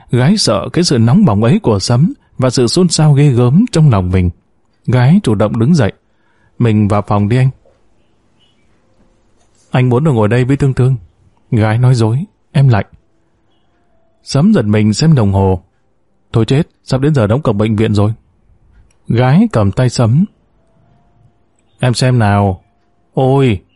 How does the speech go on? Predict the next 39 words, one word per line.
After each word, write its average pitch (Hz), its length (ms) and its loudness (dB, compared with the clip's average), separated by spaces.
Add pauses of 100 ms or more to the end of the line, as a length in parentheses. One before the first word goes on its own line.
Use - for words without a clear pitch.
(120)
đến 156 180 0
thế 170 220 0
rồi 117 180 0
kìa. 98 300 0 (260)
Cổng 117 180 0
bệnh 131 160 0
viện 131 160 0
thì 131 80 0
chẳng 110 220 -2
đóng 165 200 2
đâu, 170 200 2
nhưng 160 140 4
mà 120 100 2
đến 165 200 2
giờ 131 100 2
bệnh 117 180 -2
nhân 160 140 2
phải 110 140 -2
đi 131 120 2
ngủ." 98 380 2 (760)
Gái 127 260 0
nói 165 160 2
một 143 160 0
cách 131 160 -4
tiếc 123 200 -2
nuối. 120 300 0 (500)
Cô 131 300 0
nhìn 113 200 0
Sấm, 131 340 2 (420)
cái 202 120 2
nhìn 117 220 2
buồn 104 240 2
buồn 101 280 0 (220)
như 135 200 0
muốn 151 360 2
xin 180 300 2
anh 160 300 4
một 104 100 2
sự 117 260 -4